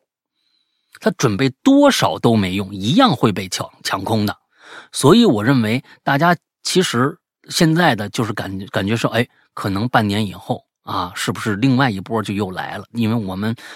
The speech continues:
相当于得过以后，这个针呐，就是这个，这个，这个疫苗啊，在我们体内这半年以后就，就没了，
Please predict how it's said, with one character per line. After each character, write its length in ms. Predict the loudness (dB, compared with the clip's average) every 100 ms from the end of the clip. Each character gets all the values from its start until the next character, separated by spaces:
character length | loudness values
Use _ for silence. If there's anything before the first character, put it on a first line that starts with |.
| -8
相 160 | 0 2
当 140 | 4
于 60 | 2
得 200 | -2 -2
过 200 | 0 0
以 60 |
后， 180 | -2 -6
这 100 | -4
个 80 | -6
针 240 | 0 2 2
呐， 120 | 0 -6
就 140 | -8
是 80 | -8
这 140 | -6 -6
个， 60 |
这 100 | -6
个， 100 | -8
这 120 | -8 -8
个 60 |
疫 160 | -2 0
苗 180 | 0 -2
啊， 180 | -2 -2 -6 -20 -4
在 120 | -2
我 40 |
们 340 | 0 0 0 -2 -8 -12
体 180 | -10
内 180 | -6 -6
这 100 | -4
半 200 | -2 0
年 200 | 0 -2
以 80 | -4
后 280 | -4 -6 -6 _
就， 240 | -10 -6 -6 -10 _ _
就 100 | -8
没 300 | -6 -6 -4
了， 120 | -4